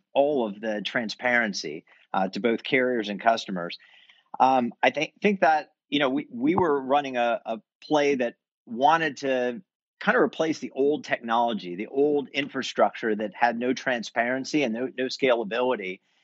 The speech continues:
in the market, uh, for L T L,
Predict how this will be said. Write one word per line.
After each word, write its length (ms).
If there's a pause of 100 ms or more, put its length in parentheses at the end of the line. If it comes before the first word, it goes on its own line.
(140)
in 100
the 60
market, 560 (220)
uh, 260
for 500 (480)
L 160
T 200
L, 480